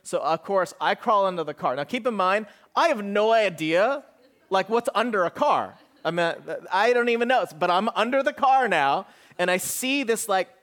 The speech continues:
plastic piece. Thank God it was plastic that covers. I guess it's just, like, a thing that covers your engine or something. So I'm, I'm thinking,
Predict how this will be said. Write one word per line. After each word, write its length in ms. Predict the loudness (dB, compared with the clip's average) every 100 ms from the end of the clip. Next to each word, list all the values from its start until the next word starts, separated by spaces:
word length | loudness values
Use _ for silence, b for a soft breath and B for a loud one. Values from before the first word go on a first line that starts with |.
| _ _
plastic 500 | -4 0 0 -2 -8
piece. 200 | -6 -6
Thank 180 | -4 -2
God 160 | 0 0
it 20 |
was 120 | -2
plastic 680 | -4 0 0 0 -4 -6 -6 b b
that 240 | -2 -2 -4
covers. 500 | -4 -2 0 0 -2
I 100 | -2
guess 220 | -2 -4
it's 140 | -6
just, 180 | -10 -6
like, 280 | -4 -4 -10 b b b
a 40 | -20
thing 300 | -4 -4 -2
that 140 | -6
covers 420 | -4 -4 -2 -4
your 120 | -4 -6
engine 340 | -6 -6 -8
or 60 | -6
something. 420 | -8 -8 -8 -8 B B -6
So 200 | 0 2
I'm, 240 | 2 -2 -2
I'm 160 | -4
thinking, 480 | -4 -6 -2 -4 -6